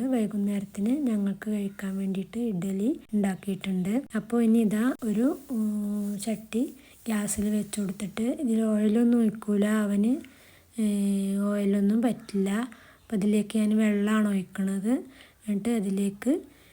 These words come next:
ഏ, വലിയ ഉള്ളി ഒന്ന് ചെറുതായിട്ട് കട്ട് ചെയ്തതൊന്ന് ചേർത്ത് കൊടുക്കണം. എന്നിട്ട് കുറച്ച് ഉപ്പും ചേർത്ത് ഈ വെള്ളത്തിൽ ഈ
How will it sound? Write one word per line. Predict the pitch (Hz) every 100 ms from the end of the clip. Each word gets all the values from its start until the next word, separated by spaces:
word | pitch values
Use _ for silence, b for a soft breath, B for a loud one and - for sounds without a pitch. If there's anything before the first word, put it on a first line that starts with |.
| B B
ഏ, | 208 202
വലിയ | 208 208 202 208
ഉള്ളി | 208 214 254 381 - -
ഒന്ന് | 220 202 202 285 -
ചെറുതായിട്ട് | 247 220 202 202 202
കട്ട് | 226 226 -
ചെയ്തതൊന്ന് | 208 190 196 196 208 208 339 - - -
ചേർത്ത് | 214 202 -
കൊടുക്കണം. | 190 175 196 208 285 - B B B -
എന്നിട്ട് | 208 202 214 285 - -
കുറച്ച് | 214 - -
ഉപ്പും | 220 - - - 294 - - B B B B B
ചേർത്ത് | 208 202 - - 262 359
ഈ | 262 226
വെള്ളത്തിൽ | 226 208 202 196 208 202 226
ഈ | 214